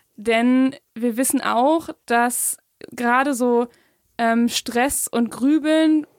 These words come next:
über unerledigte Aufgaben, das wissen wir schon aus anderen Studien, dass das zum Beispiel zu schlechtem Sta-, Schlaf oder so auch führen kann, gerade in so einem,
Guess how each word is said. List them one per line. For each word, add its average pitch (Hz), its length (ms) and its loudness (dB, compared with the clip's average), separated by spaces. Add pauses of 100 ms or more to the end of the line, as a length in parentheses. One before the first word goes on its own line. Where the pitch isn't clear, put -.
über 247 220 -2
unerledigte 277 640 0
Aufgaben, 269 500 0
das 240 160 -6
wissen 254 240 -2
wir 269 100 0
schon - 160 -10
aus 233 160 -2
anderen 277 260 0
Studien, 269 460 0 (300)
dass - 220 -6
das 240 180 -2
zum 262 140 0
Beispiel 240 340 0
zu - 140 -6
schlechtem 233 380 -2
Sta-, - 340 -4
Schlaf 226 320 -2
oder 226 180 -4
so 214 140 -8
auch 220 140 -8
führen 220 340 -2
kann, 240 320 0
gerade 233 240 0
in 233 280 0
so 220 140 0
einem, 220 220 0